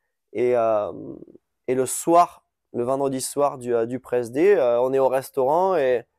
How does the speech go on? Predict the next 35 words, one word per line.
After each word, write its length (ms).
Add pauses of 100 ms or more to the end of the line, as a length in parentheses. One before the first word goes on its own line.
(380)
euh, 180
Tom, 280
il 80
regarde 240
les 40
réseaux 240
sociaux 440
et 80
tout. 220
Et 100
là, 100
il 100
me 140
dit, 160
il 140
me, 200
il 80
me 100
montre 320
et 40
il 40
y 40
avait 120
une 120
photo, 380
t'avais 240
le 100
bull. 320 (440)
Le 100
bull, 180
il 140
a 80
rasé 320
la 80
réception. 400